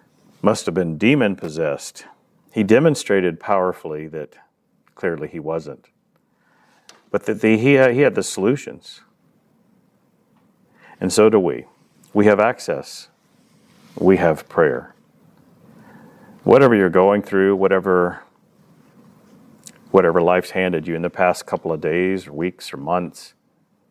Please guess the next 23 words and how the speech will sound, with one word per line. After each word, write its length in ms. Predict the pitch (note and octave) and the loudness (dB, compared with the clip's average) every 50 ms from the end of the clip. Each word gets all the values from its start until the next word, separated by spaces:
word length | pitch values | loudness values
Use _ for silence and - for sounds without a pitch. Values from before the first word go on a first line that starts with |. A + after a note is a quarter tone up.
| _ _ _ _ _ _ _ _ | _ _ _ _ _ _ _ _
prayer 400 | - - G#2+ G#2 F#2+ F#2 F2+ - | -6 0 2 4 4 4 2 0
is 160 | - F2+ E2+ | -4 -8 -10
a 60 | F2 | -12
powerful 580 | D#2 - - D#2+ D#2 D2+ D2+ D2+ - - D2 D2 | -14 -10 -6 -4 -4 -4 -6 -8 -10 -14 -16 -16
tool. 480 | - - - C#2+ - - - - _ _ _ _ _ _ _ _ _ _ _ _ _ _ _ _ _ _ _ _ _ _ _ _ _ _ _ _ _ _ _ _ _ _ _ _ - _ _ - - - - - - - - | -16 -16 -16 -14 -14 -14 -16 -20 _ _ _ _ _ _ _ _ _ _ _ _ _ _ _ _ _ _ _ _ _ _ _ _ _ _ _ _ _ _ _ _ _ _ _ _ -20 _ _ -20 -20 -20 -20 -18 -18 -4 0
As 160 | F#2 F#2 D#2+ | 0 0 2
Jesus 460 | - G#2 A2 A2+ G#2+ G#2 G#2 F#2 - F#2 | 2 2 4 4 2 0 -4 -6 -6 -10
is 80 | F2 | -14
purposely 640 | - - - G2+ G2 G2 - F#2+ - - F2+ E2 - - | -14 -4 -2 -2 -2 -2 -4 -6 -4 -4 -6 -6 -6 -6
agitating 800 | - F2+ F2+ F2+ F2+ F2 - - F2+ F2+ F2 F2+ F2 E2+ E2+ | -4 -4 -4 -4 -4 -8 -8 -4 -4 -4 -2 -4 -6 -6 -10
his 220 | - - D#2+ D2+ - | -10 -12 -12 -12 -14
critics, 680 | - - - G2+ F#2 F#2 - - - - - - - - _ _ _ _ _ _ _ _ - - - - _ | -16 -6 -4 0 0 0 -2 -4 -12 -18 -18 -20 -20 -20 _ _ _ _ _ _ _ _ -20 -20 -20 -20 _
he 140 | _ - E2+ | _ -6 -2
might 260 | E2+ F2+ A2 G2+ E2 | 0 0 0 0 -2
be 140 | F#2 E2+ D#2+ | -8 -10 -10
purposely 840 | - - F#2 F#2 F2 - F#2 F2+ - - F2+ E2+ E2 E2 E2+ E2 - _ _ _ _ _ _ _ _ _ _ _ _ _ _ _ _ _ _ _ _ _ _ | -6 -4 -2 -2 -2 -4 -8 -8 -8 -8 -6 -6 -4 -6 -6 -8 -12 _ _ _ _ _ _ _ _ _ _ _ _ _ _ _ _ _ _ _ _ _ _
trying 280 | - - G2 F#2 F2 D#2 | -2 0 0 0 0 -4
to 80 | D2+ | -8
speak 340 | - - - - F2+ D#2+ - | -10 -12 -10 -10 -10 -10 -10
to 140 | - - - | -14 -10 -4
us 320 | F#2 F#2+ F2+ E2+ - - | -2 -2 -2 -2 -4 -10
as 160 | D2+ C#2 D2+ | -14 -14 -8
well. 400 | D2 D#2+ E2+ E2 D2 C#2 C#2+ - | -4 -2 -2 -2 -2 -6 -10 -16